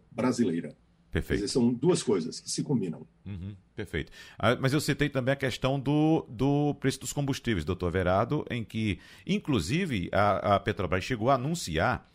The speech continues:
Speaker 2: esta semana que pode não ter capacidade de atender, a, a, aos postos durante o, o mês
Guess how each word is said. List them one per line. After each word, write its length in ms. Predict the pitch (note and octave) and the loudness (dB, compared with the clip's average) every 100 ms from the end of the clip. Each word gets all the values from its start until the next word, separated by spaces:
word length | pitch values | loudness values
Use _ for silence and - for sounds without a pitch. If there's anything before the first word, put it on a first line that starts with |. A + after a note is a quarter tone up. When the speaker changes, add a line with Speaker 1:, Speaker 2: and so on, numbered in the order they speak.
| - - | -20 -6
Speaker 2:
esta 240 | F2+ - | -4 -4
semana 500 | - E2 D#2+ A#2+ G#2 - - - _ | -6 -4 -4 -4 -6 -8 -20 -20 _
que 180 | - A#2 | -4 -4
pode 320 | - B2 B2 | 2 2 2
não 240 | C3 F#3 F3 | 2 0 0
ter 300 | - F#3+ G3 | 2 2 2
capacidade 680 | D3 - A#2+ - F2+ B2+ G#2+ | -4 0 0 0 0 0 0
de 40 | |
atender, 600 | G#2+ G#2 F#2+ G2+ G2 F2 | -4 -4 -4 -4 -2 -4
a, 340 | - F2 - E2 | -2 -4 -2 -4
a, 120 | - | -2
aos 180 | F2+ - | -6 -6
postos 520 | - A#2 G#2+ E2 - | -4 -4 -4 -10 -10
durante 400 | G2 F#2+ F2 G2 | -4 -4 -2 -6
o, 60 | - | -6
o 80 | G2+ | -4
mês 380 | F#2 F#2 E2+ | -2 -2 -4